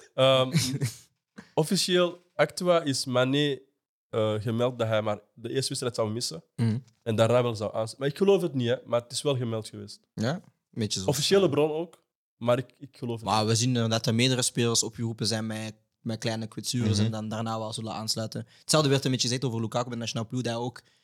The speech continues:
Speaker 2: de eerste wedstrijd zou missen en de volgende twee zal, zou
Speaker 1: Ja, nee,
Speaker 2: halen.
Speaker 1: het ding is, gisteren zei de ondervoorzitter van de bond dat, wij de wa-, dat hij eigenlijk de waarheid gewoon moeten zeggen en niet moeten zeggen dat Ma-, Mané misschien zou spelen. Vandaag,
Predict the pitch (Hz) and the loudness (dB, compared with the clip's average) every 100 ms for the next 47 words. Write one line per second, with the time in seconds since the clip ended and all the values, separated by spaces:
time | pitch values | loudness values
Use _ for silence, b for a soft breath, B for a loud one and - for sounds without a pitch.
0 | _ 165 131 131 - 117 - 127 - 117 | _ -2 2 2 2 0 2 0 0 0
1 | 127 131 117 113 107 107 110 107 117 113 | 2 2 -2 -4 -4 -4 -6 -6 -6 -4
2 | 107 107 104 139 143 160 117 135 151 180 | -4 -6 -4 2 4 4 0 -4 -2 0
3 | 180 180 185 165 131 135 123 117 113 - | 0 0 2 2 4 2 2 -2 -4 -4
4 | 151 139 131 131 123 117 104 123 117 - | -4 -2 -4 -4 -4 -2 -2 -4 -4 -8
5 | - _ _ 110 113 113 113 113 110 - | -12 _ _ 2 4 6 4 4 0 0
6 | 117 - 110 131 120 117 127 - 131 120 | -4 -4 0 2 2 2 0 -2 -6 -6
7 | 120 101 117 117 117 107 113 117 113 107 | -4 -4 -4 -6 -8 -8 -8 -8 -10 -8
8 | 107 104 107 113 107 107 107 117 101 95 | -6 -4 -4 -2 -4 -4 -6 -4 -2 -4
9 | - 127 131 110 101 117 139 156 | -2 -2 0 0 2 4 4 2